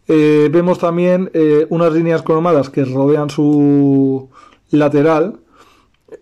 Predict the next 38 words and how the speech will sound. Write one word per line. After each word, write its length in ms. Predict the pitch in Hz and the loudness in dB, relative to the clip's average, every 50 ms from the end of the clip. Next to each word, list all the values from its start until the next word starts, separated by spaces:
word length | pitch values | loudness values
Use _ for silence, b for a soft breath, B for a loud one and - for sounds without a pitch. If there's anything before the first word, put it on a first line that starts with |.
| _ _ _ | _ _ _
y 160 | - 180 175 | -4 -2 0
vemos 380 | 170 185 180 180 185 185 180 185 | 2 2 2 2 0 0 0 0
también 280 | 185 175 170 175 175 | 0 0 0 0 -2
unas 240 | 180 175 170 156 143 | 0 -2 -2 -2 -2
franjas 380 | - 175 175 175 170 180 180 175 | -4 -4 -4 -4 -4 -2 0 0
laterales 640 | 170 170 - 165 170 180 180 180 180 196 208 - - _ _ - | 0 2 2 2 2 2 2 2 0 0 -2 -6 -12 _ _ -12
que 100 | - 143 | -6 -4
van 140 | 143 143 156 | -4 -2 -2
en 100 | 156 160 | -2 -4
la 100 | 156 139 | -4 -2
zona 180 | - 160 160 | -2 -4 -4
inferior 460 | 151 147 165 156 156 160 160 165 - b b b b b b b b b b b b | -2 -2 0 2 2 2 0 -2 -6 b b b b b b b b b b b b
que 300 | - 165 160 156 156 156 | 0 0 2 4 4 2
acentuaban 580 | 151 147 147 170 147 143 156 156 160 165 160 147 | 0 0 -2 -4 -4 -2 0 0 0 0 0 0
el 40 | |
modelo. 520 | 139 135 135 147 151 139 127 123 127 - _ _ _ | 0 0 0 0 0 0 -2 -4 -8 -12 _ _ _
Como 220 | - 151 143 143 143 | -4 -2 -2 0 -2
decíamos, 420 | 139 143 180 185 165 151 143 - | 0 0 0 0 0 0 -2 -2
solamente 380 | - 160 156 156 156 156 165 151 | -2 -2 -2 -2 -2 -2 -2 -2
existió 500 | - 165 156 - 185 190 175 151 143 165 | -2 -4 -2 0 2 2 2 2 0 0
en 240 | 147 139 139 135 | -2 0 0 0
azul 320 | 135 135 135 156 156 151 156 | 0 -2 -2 -2 0 2 2
y 120 | 156 156 165 | 2 2 2
negro. 380 | 180 175 165 165 180 185 - B B B B B B B B B B B - - | 2 0 2 0 0 -2 -4 B B B B B B B B B B B -8 -4
Aquí 240 | 156 143 143 160 | -4 -2 0 2
lo 100 | 175 180 | 2 2
vemos 280 | 170 180 175 160 147 143 | 4 2 2 0 -2 -4
con 140 | - 156 143 | -2 -2 -2
el 80 | 139 | 0
tapacubo 400 | 143 139 131 135 135 151 156 160 | 0 0 0 0 0 2 2 0
central 360 | 156 165 160 151 147 170 170 151 | 0 0 -2 -2 0 2 2 2
del 120 | 139 127 | 0 0
G 180 | - - 156 139 | -2 -4 -2 0
T 160 | 156 156 165 | 2 2 4
I, 300 | 165 160 170 165 - - | 4 2 0 -2 -6 -8
¿no? 220 | - 151 160 170 151 | -6 -4 -4 -2 -2
Por 100 | 151 143 | -4 -4
ejemplo, 520 | - - 147 143 156 170 190 190 - | -4 -6 -6 -4 -2 -4 -4 -6 -8